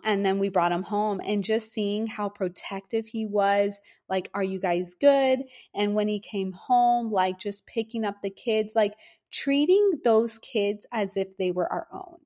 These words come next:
you know, like, loving 'em. And he would just throw one of the girls up over and over again. And she was laughing and just, she was so happy. And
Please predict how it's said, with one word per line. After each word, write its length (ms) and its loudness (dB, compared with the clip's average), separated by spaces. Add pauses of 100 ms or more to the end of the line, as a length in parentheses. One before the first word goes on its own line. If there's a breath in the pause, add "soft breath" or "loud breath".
you 180 -2
know, 240 4
like, 320 0
loving 580 4
'em. 220 -2
And 160 -4 (300 soft breath)
he 160 -2
would 180 2
just 340 -2
throw 580 6 (220 soft breath)
one 180 0
of 80 0
the 80 0
girls 400 0 (100)
up 340 0
over 400 4
and 220 -4 (100)
over 420 4
again. 640 0
And 380 -2
she 160 -6
was 260 -2
laughing 760 0
and 240 -2
just, 420 -2
she 180 -4
was 200 -2
so 320 -2
happy. 640 -6
And 280 -4